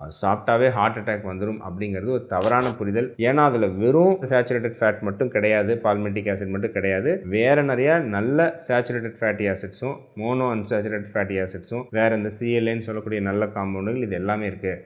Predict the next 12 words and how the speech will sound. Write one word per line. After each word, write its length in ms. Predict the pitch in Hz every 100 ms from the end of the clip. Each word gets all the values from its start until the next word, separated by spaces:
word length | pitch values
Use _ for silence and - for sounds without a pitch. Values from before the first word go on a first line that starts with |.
| 107
இதனுடைய 280 | 104 101 101 -
கூட்டு 320 | 170 214 220 202
கலவையா 340 | 139 139 151 143
இருக்கிறதுனால 680 | 120 117 101 92 85 87 127 139 - 107
உங்களுக்கு 380 | 107 104 104 117 117
இந்த 140 | 101 98 98
ஒரு, 120 | 95 95
இந்த 120 | 92 - -
பேக்கேஜ் 480 | 143 202 208 208 147 120
வந்து 160 | 110 135 110 113
overall-ஆ 440 | 127 117 101 127 110
உங்களுக்கு 360 | 98 95 95